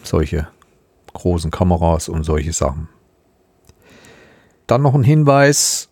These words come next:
habe ich mir eine Steckdosenleiste neu ge-, zugelegt. Wer das kennt,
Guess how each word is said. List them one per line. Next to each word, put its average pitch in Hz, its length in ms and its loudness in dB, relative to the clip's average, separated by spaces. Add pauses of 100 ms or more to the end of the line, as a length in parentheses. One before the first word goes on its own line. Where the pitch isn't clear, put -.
(200)
habe 110 220 0
ich - 160 -8
mir 107 460 4
eine 92 140 0
Steckdosenleiste 139 1400 0
neu 107 240 0
ge-, 123 140 -6 (260)
zugelegt. 143 720 -2 (560)
Wer 110 100 2
das 107 240 0
kennt, - 480 -2